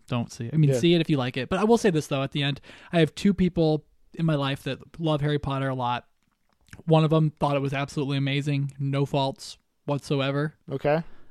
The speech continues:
Speaker 1: Um, in an Instagram story post, and then I followed up, and they said the same things.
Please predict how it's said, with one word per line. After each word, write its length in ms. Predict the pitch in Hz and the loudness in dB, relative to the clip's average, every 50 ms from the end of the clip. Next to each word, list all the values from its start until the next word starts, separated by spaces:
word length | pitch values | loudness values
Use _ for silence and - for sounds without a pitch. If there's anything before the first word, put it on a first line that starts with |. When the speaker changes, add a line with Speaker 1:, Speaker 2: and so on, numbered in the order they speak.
| - | -6
Speaker 1:
Um, 580 | - 127 123 123 117 123 127 120 123 127 123 107 - _ - - | -4 -2 -2 0 0 0 0 0 0 -2 -4 -6 -10 _ -12 -4
in 120 | 170 143 131 | 0 0 2
an 140 | 131 127 | 2 2
Instagram 480 | 131 135 135 - - 135 - 143 139 135 | 0 0 -2 -4 -6 -6 -4 -4 -4 -4
story 280 | - - 151 139 139 135 | -4 -6 -6 -6 -6 -4
post, 360 | - 151 139 143 143 - - | -4 -4 -2 -4 -4 -6 -6
and 80 | 110 | -6
then 60 | 110 110 | -6 -6
I 60 | 110 | -4
followed 300 | - 120 117 110 113 110 | -4 -4 -4 -4 -4 -4
up, 160 | 113 113 - | -6 -8 -8
and 140 | 120 110 110 | -8 -8 -8
they 140 | 110 110 110 - _ _ - _ _ | -8 -10 -12 -14 _ _ -20 _ _
said 280 | _ - - 113 117 113 _ _ _ _ _ _ | _ -14 -12 -12 -12 -14 _ _ _ _ _ _
the 60 | - | -16
same 220 | - - 123 113 110 | -10 -8 -8 -6 -6
things. 300 | 117 101 - - - | -8 -10 -10 -12 -16